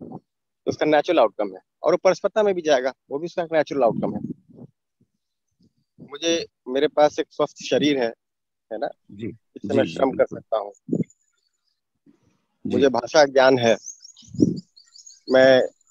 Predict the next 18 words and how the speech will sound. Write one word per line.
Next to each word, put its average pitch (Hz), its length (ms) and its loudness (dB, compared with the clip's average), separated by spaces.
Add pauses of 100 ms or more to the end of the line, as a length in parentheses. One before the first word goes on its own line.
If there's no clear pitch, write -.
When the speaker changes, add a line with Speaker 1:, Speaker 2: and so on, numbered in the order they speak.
Speaker 1:
दूसरे 139 240 2
मनुष्यों 135 360 4
के 131 80 -4
साथ 131 200 2 (340)
रह 139 200 4
भी 135 100 6
रहा 120 140 4
हूँ, 104 140 -6 (500)
तो 147 60 -2
मैं 156 100 4
क्यों 180 360 6 (240)
उनके 143 200 0
साथ 156 120 0
संबंध 151 340 4
का 156 80 2
निर्वाह 151 300 4
नहीं 151 200 0
करूंगा? 104 340 -2